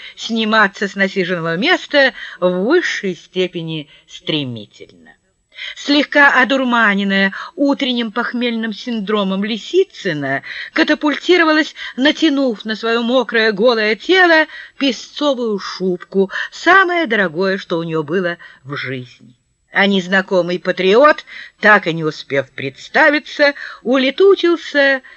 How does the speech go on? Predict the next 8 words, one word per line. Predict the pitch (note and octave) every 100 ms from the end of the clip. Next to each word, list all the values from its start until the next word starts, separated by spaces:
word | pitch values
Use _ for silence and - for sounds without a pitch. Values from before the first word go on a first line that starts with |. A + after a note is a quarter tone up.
| -
навсегда, | A3+ D#4 E4+ - C4 E3+ F3+ F3+ F3+
утащив | F3+ F#3+ E3+ - - A#3
даже | F3 E3+ D#3
память | - C#3+ D#3+ D#3+ D#3 D#3+ D#3 - - - -
о | E3+
великолепном | E3+ F3 G3 A3 F4+ G#4+ - E4
махровом | C#4 A#3+ - D#3+ G3 F3+ G3
халате | C#3+ C#3+ C3 C#3+ A2+ - C3